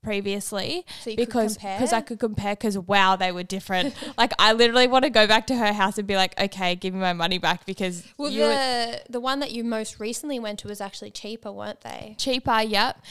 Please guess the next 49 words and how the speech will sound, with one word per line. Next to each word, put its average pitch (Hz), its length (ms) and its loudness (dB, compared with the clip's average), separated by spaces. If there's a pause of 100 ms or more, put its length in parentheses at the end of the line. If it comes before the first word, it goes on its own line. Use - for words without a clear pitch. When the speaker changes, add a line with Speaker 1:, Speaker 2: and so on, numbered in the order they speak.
(240)
Speaker 1:
And 226 420 0 (300)
she, 233 720 -2 (360)
and 262 200 -2
I 269 120 4
was 302 200 0
just 349 200 2
drawn 233 300 0
to 262 120 -2
her, 240 100 -2
and 208 180 0
I 220 80 0
think 220 220 -6
I 233 80 2
needed 233 300 -4
to 254 100 -4
trust 208 340 -4
my 214 120 -4
intuition 208 680 -6
on 202 220 -2
that. 247 420 0 (320)
Speaker 2:
Mm. - 60 -4
Speaker 1:
And 220 460 2 (420)
I, 226 340 4
everything 254 400 0
just 285 220 -4
aligned 208 460 0
well. 214 220 2
And 214 140 0
I 214 80 -2
said 214 320 -4
to 240 120 -2
her, 202 380 -2
and 220 200 -2
she's, 247 200 -2 (140)
she 233 140 -2
was 240 100 -4
actually 247 300 -2
born 208 300 0
in 208 120 0
Manly, 190 480 -4
and 240 180 -6
she - 80 -6
Speaker 2:
Mm. 214 60 -2
Speaker 1:
was, 233 200 -6 (260)
um, 196 300 -4
brought 196 260 -4
up 190 200 -4
in 202 160 -4
Manly, 196 480 -6